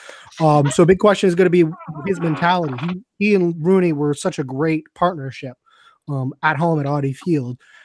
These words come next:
I don't know how much that's gonna translate. I, I think they're probably going to be a little, I think we have an inflated sense of them, um,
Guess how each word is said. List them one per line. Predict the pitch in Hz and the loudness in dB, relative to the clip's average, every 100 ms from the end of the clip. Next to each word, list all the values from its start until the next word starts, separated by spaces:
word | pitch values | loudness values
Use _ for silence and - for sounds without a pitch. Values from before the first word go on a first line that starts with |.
| _ _ _ _ - | _ _ _ _ -12
I | 143 | -4
don't | 165 170 | -2 0
know | 170 | 0
how | 160 165 | 2 2
much | 170 - | 0 -2
that's | 160 - | -8 -6
gonna | 156 143 | -6 -4
translate. | - 180 175 170 170 170 - | 0 2 0 -2 -4 -4 -8
I, | 160 170 | -6 -4
I | |
think | 160 220 196 | 0 -2 0
they're | 180 | -2
probably | - 180 180 175 | 0 0 0 0
going | 170 165 | 0 0
to | |
be | 156 156 151 151 147 _ _ _ _ _ - | 2 2 4 2 -2 _ _ _ _ _ -8
a | |
little, | 143 165 180 180 180 - _ _ _ 190 | -2 2 4 4 2 -4 _ _ _ -2
I | |
think | 196 214 | 2 4
we | |
have | 214 | 4
an | 190 | 4
inflated | 151 180 180 139 | 2 2 0 0
sense | 170 170 | -4 -4
of | 190 | -2
them, | 196 202 - _ _ _ - | -2 -4 -10 _ _ _ -8
um, | 143 135 131 | -6 -6 -8